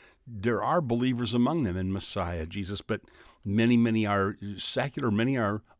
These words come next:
unbelievers, and, um, and not necessarily godly people at all. <clears throat>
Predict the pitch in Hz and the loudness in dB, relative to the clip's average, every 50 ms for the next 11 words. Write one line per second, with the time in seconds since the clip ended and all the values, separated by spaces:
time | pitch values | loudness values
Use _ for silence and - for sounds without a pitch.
0 | _ - - 127 151 180 165 156 127 107 101 98 85 87 95 95 92 - - - | _ -6 -4 -2 -2 0 0 0 0 2 0 0 0 -2 -6 -8 -8 -10 -14 -16
1 | - _ _ _ _ _ _ _ _ _ _ _ _ _ - - 113 110 107 107 | -18 _ _ _ _ _ _ _ _ _ _ _ _ _ -4 -2 0 2 2 0
2 | 104 101 95 104 101 98 92 92 98 98 101 101 - - _ _ - - 107 101 | 0 -2 -2 -4 -4 -2 -2 -4 -4 -6 -6 -8 -12 -16 _ _ -8 -6 -4 -2
3 | 101 101 104 107 123 123 113 117 110 - - 123 107 - - 107 101 101 98 95 | -2 0 0 0 0 0 -2 -4 -4 -4 -4 -4 -4 -2 -2 -2 -2 -2 -4 -4
4 | 90 95 92 90 85 95 92 87 - 92 85 - 73 78 85 78 76 71 - - | -4 -6 -6 -6 -6 -8 -8 -8 -8 -12 -10 -10 -12 -12 -10 -10 -10 -12 -14 -14
5 | - _ _ - _ _ - | -18 _ _ -20 _ _ -12